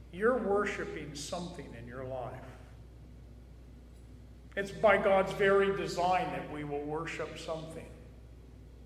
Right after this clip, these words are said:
And you either are worshiping the God that created the heavens and the earth, or you're worshiping the god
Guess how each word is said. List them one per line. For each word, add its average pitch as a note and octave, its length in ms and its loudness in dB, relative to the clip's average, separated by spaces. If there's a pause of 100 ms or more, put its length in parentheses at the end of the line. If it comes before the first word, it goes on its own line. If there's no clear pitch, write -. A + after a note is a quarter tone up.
(880)
And F3 140 -2
you A#3 180 2
either C4+ 260 8
are F#3 320 8
worshiping G#3 640 2
the E3+ 80 -2
God F#3 800 6 (300)
that D#3 120 -14
created E3+ 580 -6
the D3+ 40 -6
heavens D#3+ 520 -8
and D3+ 120 -8
the D3 160 -8
earth, F3 220 -8 (1160)
or E3 100 -6
you're F3 180 -4
worshiping F3+ 680 -4
the E3+ 100 -6
god E3 500 -2